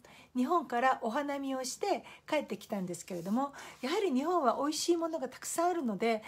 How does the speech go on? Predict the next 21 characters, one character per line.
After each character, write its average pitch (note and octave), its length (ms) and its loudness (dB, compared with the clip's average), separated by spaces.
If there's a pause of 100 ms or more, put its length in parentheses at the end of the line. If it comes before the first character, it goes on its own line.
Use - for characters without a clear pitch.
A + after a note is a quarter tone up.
(220)
私 F4 320 0
の F#4 100 -2
人 F#4 220 0
生 G#3+ 240 0
で G#3+ 260 -2 (320)
一 F4 280 6
番 F4+ 280 4 (340)
太 - 260 0
っ - 20 2
て F3+ 460 -2
帰 C4 100 0
っ B3 100 2
て F#3+ 100 -6
き F#3+ 120 -8
ま F3+ 100 -4
し - 80 -10
た。 D#3+ 200 -8 (600)
そ E4 140 0
れ F4 80 4
で、 E4+ 180 6
ど D#4 200 2